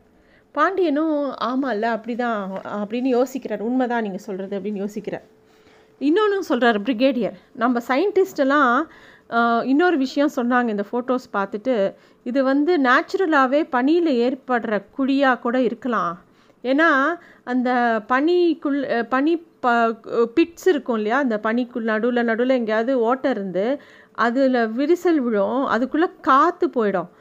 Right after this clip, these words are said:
அதுக்கு மேல திருப்பியும் பனி படரும்போது அங்க குழி மாதிரி ஒரு, அ, விஷயம் ஏற்படும். இது நேச்சுரலா கூட நடக்கலாம் அப்படின்னு கூட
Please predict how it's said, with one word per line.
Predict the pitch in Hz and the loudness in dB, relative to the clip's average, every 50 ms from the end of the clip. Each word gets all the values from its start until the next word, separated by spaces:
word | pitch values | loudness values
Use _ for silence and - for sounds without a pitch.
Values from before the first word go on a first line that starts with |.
| - - - _ _ | -20 -20 -20 _ _
அதுக்கு | - 262 311 359 - 370 349 | 0 2 2 2 2 2 2
மேல | 320 339 349 392 | 4 4 2 2
திருப்பியும் | 381 - 349 339 359 349 370 381 381 370 - | 0 0 0 0 0 0 0 0 0 0 0
பனி | 294 269 294 302 330 349 | 2 2 2 4 2 2
படரும்போது | - - 269 269 285 311 320 302 269 254 220 214 208 202 269 | 2 2 2 2 2 0 0 0 0 0 0 0 -2 0 0
அங்க | 320 339 269 269 269 269 269 | 2 2 2 2 0 -2 0
குழி | - 311 294 320 339 311 | 0 2 4 4 4 4
மாதிரி | 294 269 262 262 247 302 320 320 | 4 2 0 0 0 0 0 0
ஒரு, | 277 262 226 196 208 208 202 196 196 196 196 - - - - _ _ _ - 202 | 2 2 2 2 2 2 2 0 0 -2 -4 -6 -12 -20 -20 _ _ _ -8 -6
அ, | 214 | -4
விஷயம் | 208 233 254 - - 311 302 | -4 -4 -4 0 2 2 2
ஏற்படும். | 247 208 226 262 254 - - 190 185 180 190 208 208 - | 2 2 0 0 -2 -2 -4 -4 -2 -2 -2 -2 -4 -4
இது | - 208 254 254 | -2 0 0 2
நேச்சுரலா | 240 233 233 262 294 - - 330 330 311 262 247 | 2 2 2 2 2 0 -2 0 0 2 0 0
கூட | - 269 254 294 | 0 -2 -2 0
நடக்கலாம் | 277 240 214 208 247 254 - 269 226 220 220 202 175 | 0 0 0 -2 -4 -4 -4 -4 -2 -2 -2 -2 -2
அப்படின்னு | 180 226 226 226 | -4 -6 -6 -6
கூட | - 214 214 | -4 -4 -6